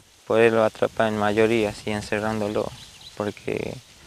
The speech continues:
pillarlo de a uno es muy difícil y, y más demoroso.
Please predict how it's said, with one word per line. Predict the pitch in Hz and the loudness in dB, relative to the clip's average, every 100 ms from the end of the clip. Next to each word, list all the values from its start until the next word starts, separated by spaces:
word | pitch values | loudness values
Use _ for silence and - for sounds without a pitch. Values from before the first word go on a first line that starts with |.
| - - - | -20 -8 0
pillarlo | 117 123 123 110 | 4 6 6 6
de | 113 | 6
a | |
uno | 123 135 120 | 4 4 0
es | 113 110 | -2 -2
muy | 117 | -2
difícil | 113 113 117 123 - 117 107 | -2 -2 -4 -4 -4 -4 -4
y, | 104 - - - 120 - _ 123 | -6 -10 -14 -16 -20 -20 _ -12
y | |
más | 113 110 110 | -6 -4 -4
demoroso. | 107 107 110 127 | -4 -2 -4 -6